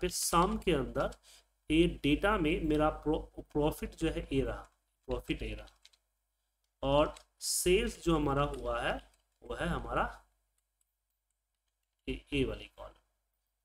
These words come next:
यह हमारी sales है, revenue। तो स-, profit को revenue से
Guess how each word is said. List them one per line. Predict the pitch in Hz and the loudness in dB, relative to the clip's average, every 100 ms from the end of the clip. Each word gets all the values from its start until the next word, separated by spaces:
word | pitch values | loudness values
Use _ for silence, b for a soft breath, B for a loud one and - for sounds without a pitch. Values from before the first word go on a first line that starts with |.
| 202 | -2
यह | 208 | 0
हमारी | 202 147 127 160 | 2 0 0 -4
sales | 180 - 143 110 - - | -2 0 0 -2 -10 -20
है, | _ _ _ - _ _ _ _ _ _ _ 135 | _ _ _ -20 _ _ _ _ _ _ _ 0
revenue। | 135 123 113 - - _ - - _ _ _ _ _ _ _ _ _ _ _ _ 190 | 2 2 0 -12 -20 _ -20 -20 _ _ _ _ _ _ _ _ _ _ _ _ 2
तो | 214 | 4
स-, | - - - - - | 4 2 -6 -18 4
profit | 170 170 226 - | 8 8 6 0
को | 220 | 4
revenue | 185 165 175 202 | 6 6 6 4
से | - | 4